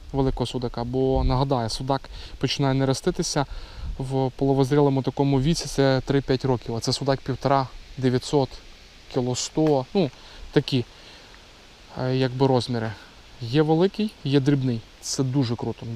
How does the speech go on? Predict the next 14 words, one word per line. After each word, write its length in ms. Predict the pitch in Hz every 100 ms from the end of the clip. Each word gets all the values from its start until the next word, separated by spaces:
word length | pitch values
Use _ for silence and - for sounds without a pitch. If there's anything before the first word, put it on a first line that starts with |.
| 120
Я 340 | 143 139 123
маю 360 | 123 139 135 127
надію, 460 | 131 127 160 170
що 460 | 131 - 135 131 127 123
він 160 | 131
підросте, 480 | - 127 127 - 151
ми 180 | 131 123
гарно 320 | 120 131 131
його 140 | 123
половимо 440 | 127 131 127 123 123
на 160 | 123
вже 140 | 120 127
нормальні 360 | 127 127 120
снасті. 300 | 117 113 -